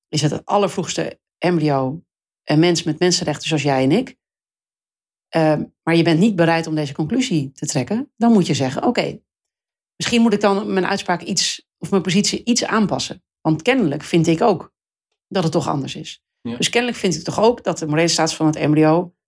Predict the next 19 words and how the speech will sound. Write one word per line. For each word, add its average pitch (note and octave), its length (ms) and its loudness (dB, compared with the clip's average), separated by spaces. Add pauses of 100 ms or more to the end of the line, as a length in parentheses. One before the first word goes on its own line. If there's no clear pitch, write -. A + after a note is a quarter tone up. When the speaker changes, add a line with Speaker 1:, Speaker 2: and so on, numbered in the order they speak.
(160)
Speaker 1:
weer - 120 -6
anders F3 260 4
is F3 180 0
dan, D#3 360 4
dan E3+ 140 4
jij F3 200 4
en G#3+ 100 4
ik. G#3+ 100 2
Want D3+ 140 0
ik D3 60 0
ben D#3+ 120 4
niet E3+ 160 4
bereid F3+ 380 2
om F3+ 80 0
deze D3 180 0
conclusie, E3 580 2
eh, B2+ 60 -10 (220)
te - 120 -2
trekken. C#3 300 -6